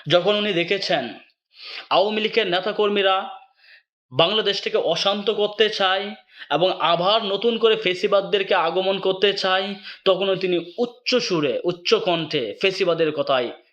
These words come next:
তিনি বলতেন। বিভিন্ন টক শোতে এবং সোশ্যাল মিডিয়ায় তিনি এই কথাগুলো অনেক বেশি ছড়িয়ে পড়েছিল, যার জন্য ওসমান বিন হাদি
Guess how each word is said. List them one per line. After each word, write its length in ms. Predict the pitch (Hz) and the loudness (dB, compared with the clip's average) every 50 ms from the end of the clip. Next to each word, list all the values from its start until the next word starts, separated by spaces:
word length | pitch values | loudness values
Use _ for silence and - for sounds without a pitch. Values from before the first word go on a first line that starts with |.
| _ _ | _ _
তিনি 160 | - 156 156 | -2 -2 0
বলতেন। 560 | 143 139 131 127 120 113 - 120 110 90 78 67 - _ _ _ _ _ - - - - - - | 0 0 0 0 0 -4 -6 -6 -6 -8 -8 -12 -16 _ _ _ _ _ -20 -20 -20 -18 -4 0
বিভিন্ন 360 | 147 156 165 175 170 180 180 | 0 2 2 0 0 0 0
টক 220 | 170 175 160 160 - | 0 0 0 -2 -2
শোতে 540 | - 185 180 180 190 175 175 185 180 180 - _ _ _ _ - - - - | -2 -2 0 0 0 -2 -2 -4 -6 -10 -16 _ _ _ _ -20 -16 -6 -2
এবং 360 | 131 139 143 143 139 139 127 | 0 2 2 2 2 2 0
সোশ্যাল 380 | - - 165 151 - 160 151 143 | -2 -4 -2 0 2 2 2 2
মিডিয়ায় 360 | 147 143 139 139 139 135 135 | 0 0 0 0 0 0 0
তিনি 420 | 135 135 131 127 127 123 120 123 - - - - - | -2 -2 -2 0 0 -2 -4 -8 -12 -18 -12 2 4
এই 260 | 208 254 285 294 - - | 4 6 6 2 0 0
কথাগুলো 420 | 233 202 - 180 170 175 170 147 | 0 0 2 2 2 4 4 4
অনেক 400 | - - 165 - 175 160 151 147 | 4 2 2 2 2 0 -2 -2
বেশি 400 | 147 143 - 143 131 120 - - _ _ _ | -4 -2 -2 -4 -4 -6 -6 -10 _ _ _
ছড়িয়ে 320 | - 156 151 147 147 139 127 | 0 0 2 2 2 0 0
পড়েছিল, 520 | 127 127 120 120 113 - - - 85 80 64 - - _ _ _ _ _ - - - - - 151 147 | 0 -2 -2 -2 -2 -4 -6 -6 -6 -6 -8 -8 -14 _ _ _ _ _ -18 -18 -18 -12 -8 -4 2
যার 280 | 135 170 170 185 190 | 4 4 4 4 2
জন্য 300 | 160 180 180 180 175 175 | 2 0 0 0 0 2
ওসমান 460 | 165 160 156 151 - - 170 156 156 151 | 2 2 0 -2 -2 -2 0 0 0 0
বিন 120 | 151 147 | -2 -2
হাদি 600 | 135 - - 135 135 139 139 143 127 117 110 - | -2 -2 0 0 0 0 0 -2 -4 -4 -6 -12